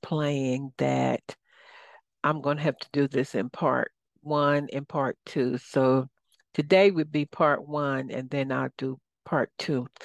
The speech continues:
next week. But before I get started, I wanted to remind you once again that I'm collaborating with the one and only, uh, Jaden Sterling, and we know that he's the founder of Sterling Stock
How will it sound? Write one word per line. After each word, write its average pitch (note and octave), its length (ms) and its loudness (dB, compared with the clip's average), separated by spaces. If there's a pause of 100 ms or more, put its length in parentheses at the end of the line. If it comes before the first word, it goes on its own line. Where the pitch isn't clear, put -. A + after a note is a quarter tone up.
(380)
next D#3+ 400 2
week. D#3 200 4
But D3 160 4
before E3+ 340 4
I E3 80 6
get - 220 2
started, D#3+ 440 4
I D#3+ 100 2
wanted E3 320 -4
to D3+ 120 -6
remind D3 540 0
you C#3+ 80 -2
once D3 320 -2
again C#3+ 400 -2
that C#3 160 0
I'm C#3 160 -2
collaborating C3+ 1000 0 (400)
with G#3 300 4
the G#3+ 180 0
one B3+ 380 4
and G3+ 160 0
only, G3 480 0 (100)
uh, D3+ 240 2
Jaden E3 480 0
Sterling, D#3 720 -2
and C#3+ 140 -6
we D3 120 -6
know D3 220 -4
that C#3 160 -2
he's D3+ 280 -4
the C3 160 -2
founder C3+ 600 0
of B2 220 -2
Sterling C#3 800 -2
Stock - 480 -2